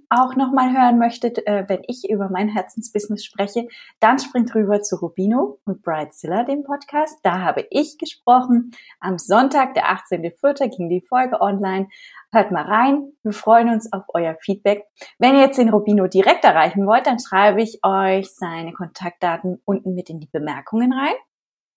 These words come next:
Dann könnt ihr ihn löchern, anfragen, buchen, ähm, mit ihm quatschen oder euch vernetzen, auch auf den Social-Media-Kanälen von ihm. Und dann würde ich sagen, vielen, vielen Dank, lieber Rubino, dass du heute da warst und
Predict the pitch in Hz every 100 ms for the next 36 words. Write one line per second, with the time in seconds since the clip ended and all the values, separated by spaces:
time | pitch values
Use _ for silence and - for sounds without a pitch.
0 | _ _ _ - 233 269 254 254 233 226
1 | 233 247 269 302 269 254 - 254 254 -
2 | 240 240 240 233 220 262 269 302 277 254
3 | 247 247 - - - 240 233 233 233 240
4 | 233 233 254 240 226 208 202 233 - 233
5 | 220 220 220 202 202 208 - 196 - 190
6 | 233 240 - 190 175 180 175 185 170 165
7 | 160 170 220 262 185 - 165 156 165 226
8 | 233 240 262 403 466 - - - - -
9 | _ 320 339 370 262 233 220 240 269 185
10 | 190 226 247 214 214 208 233 233 247 392
11 | 415 285 226 202 202 196 208 196 - 185
12 | 185 165 156 160 160 240 - - - 190
13 | 180 185 392